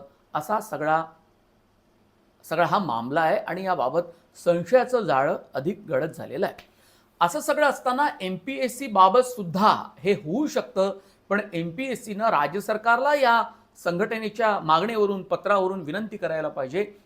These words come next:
या संपूर्ण प्रक-, प्रकरणाची चौकशी ही झालीच पाहिजे आणि ती सखोल झाली पाहिजे, कारण खूप कमी गुण मिळून सुद्धा या दिव्यांग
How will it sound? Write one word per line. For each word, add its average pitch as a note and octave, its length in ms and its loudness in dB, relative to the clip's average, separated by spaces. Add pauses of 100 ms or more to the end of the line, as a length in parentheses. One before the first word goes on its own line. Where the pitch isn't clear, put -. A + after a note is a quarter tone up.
(120)
या F3 120 -2
संपूर्ण F3 420 -8
प्रक-, - 280 -12 (240)
प्रकरणाची D#3+ 500 -6
चौकशी D3 640 -10 (260)
ही E3+ 140 -8
झालीच D#3 400 -2
पाहिजे E3+ 300 -2
आणि G#3+ 180 -4
ती C4 160 -12
सखोल - 480 -4
झाली G#3+ 240 2
पाहिजे, D#3 480 -4 (360)
कारण F3+ 340 4 (140)
खूप D#4+ 440 -2
कमी B3 540 0
गुण A3 320 -2 (160)
मिळून G3+ 440 -4
सुद्धा E3 640 2 (800)
या F#3+ 220 6
दिव्यांग G3 640 0